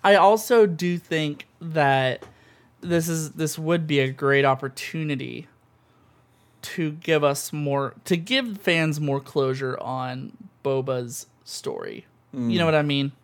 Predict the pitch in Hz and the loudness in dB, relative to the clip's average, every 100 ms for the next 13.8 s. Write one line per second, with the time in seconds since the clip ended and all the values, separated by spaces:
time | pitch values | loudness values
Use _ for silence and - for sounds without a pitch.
0 | - 117 117 - - - - - _ _ | -4 -2 -2 -6 -12 -20 -20 -20 _ _
1 | 160 156 147 131 127 - _ _ _ _ | 2 4 4 2 -4 -12 _ _ _ _
2 | _ _ _ _ - - 175 - 170 160 | _ _ _ _ -20 -10 -8 2 4 6
3 | 147 - _ _ _ _ _ 175 175 185 | 4 -2 _ _ _ _ _ -4 -2 2
4 | 170 190 226 - 233 196 170 - 196 202 | 6 6 4 2 2 2 2 -2 -2 0
5 | 196 165 139 160 147 170 165 147 143 - | 0 -2 -4 -8 -4 0 0 0 -4 -8
6 | - 156 143 127 135 98 139 - 52 165 | -2 2 2 0 -6 -8 -8 -10 -12 -16
7 | _ _ _ _ _ - 151 143 135 135 | _ _ _ _ _ 0 4 4 4 2
8 | 131 135 135 _ _ _ 160 151 135 - | 0 -4 -12 _ _ _ -4 -2 -2 -4
9 | 175 165 156 151 135 127 117 - 139 131 | -8 -6 -4 -2 -4 -6 -8 -8 -4 -4
10 | 127 127 123 127 131 143 165 196 - _ | -4 -6 -6 -8 -6 -4 -4 -6 -12 _
11 | _ - - - _ _ 147 147 135 131 | _ -20 -20 -20 _ _ 2 2 2 -4
12 | - _ - 233 392 247 156 120 - - | -12 _ -2 0 2 0 0 -4 -6 -8
13 | 143 - _ - 139 175 170 | -8 -12 _ -4 0 2 2